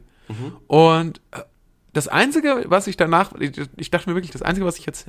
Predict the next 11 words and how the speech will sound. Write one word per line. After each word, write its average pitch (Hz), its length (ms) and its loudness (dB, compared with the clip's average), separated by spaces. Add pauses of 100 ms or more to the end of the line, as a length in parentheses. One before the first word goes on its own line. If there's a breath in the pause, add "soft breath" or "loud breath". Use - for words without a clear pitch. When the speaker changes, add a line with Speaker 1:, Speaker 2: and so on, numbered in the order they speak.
Speaker 2:
hätte 147 200 -6
hier 120 200 -4
nicht 190 320 -2
machen 175 220 0
können, 143 300 0 (440 soft breath)
ist 127 140 -2
halt 180 100 2
zum 175 140 0
Friseur 131 360 4
gehen. 107 340 -4 (640)
Speaker 1:
Ja. 107 240 -2